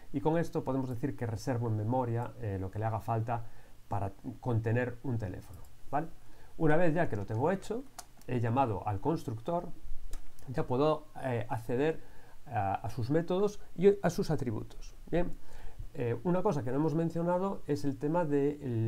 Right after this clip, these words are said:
los modificadores de acceso, es decir, qué permisos tengo para acceder o no acceder a esos elementos.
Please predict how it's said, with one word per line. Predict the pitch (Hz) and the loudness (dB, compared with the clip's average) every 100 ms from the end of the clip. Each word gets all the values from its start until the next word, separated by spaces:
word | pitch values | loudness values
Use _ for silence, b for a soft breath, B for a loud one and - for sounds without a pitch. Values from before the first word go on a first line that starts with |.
| 107 | 2
los | 117 113 | 2 0
modificadores | 120 120 120 120 143 170 | 0 0 -2 0 0 2
de | 123 | 0
acceso, | 104 - 120 110 | -2 -4 -4 -4
es | 110 | -2
decir, | 113 113 - | -2 -2 -2
qué | - 190 | 0 2
permisos | - 151 135 151 - 117 107 | 2 0 2 0 0 -4 -4
tengo | 127 110 95 101 B B B | -2 -2 -4 -8 B B B
para | - 107 | -2 0
acceder | 110 - 113 139 147 B - | -2 -2 0 0 -2 B -4
o | 120 | -2
no | 123 | -2
acceder | 117 113 117 | -2 0 0
a | 117 | 0
esos | 113 98 | -4 -8
elementos. | 98 98 107 107 - | -8 -8 -10 -12 -14